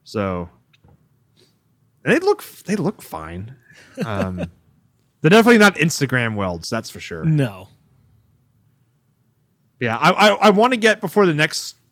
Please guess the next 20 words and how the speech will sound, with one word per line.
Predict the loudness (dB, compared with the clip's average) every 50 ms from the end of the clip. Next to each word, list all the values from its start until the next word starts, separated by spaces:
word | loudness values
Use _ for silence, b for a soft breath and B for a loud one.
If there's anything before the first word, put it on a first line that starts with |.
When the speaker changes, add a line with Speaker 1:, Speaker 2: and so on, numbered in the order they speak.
| _ _ _ _ _ _
Speaker 1:
stream | -18 -6 -2 0 0 0
too, | 2 2 2
I | 2
wanna | 2 0 0 0
get | 0 0 0
one | 0
of | 0 0
those, | 0 -2 -2
like, | -4 -4 -4
finger | -6 -6 -4 -2 -2 -2 -2
controls. | -4 -4 -2 2 2 2 2 2 0 -4 -8 -12 -16 _ _ _ _ _ _ _ _ _ _ _ _ _ _ _ _ _ _ _ _ _
'Cause | -2 2 4
actually, | 4 4 4 2 0 -2 -2 0 -2 B B B B B B B B
I | -2 2
did, | 6 6 6 6 4 0 _ _ _
was | -2 0 0 0
practicing | -2 _ 0 2 2 2 0 -4 -8 -4 -2 0 0 2
that | 2 0 0 -2 -4
kinda | -6 -6 -6 -4 -2
like | 0 0 0 0 -2 -10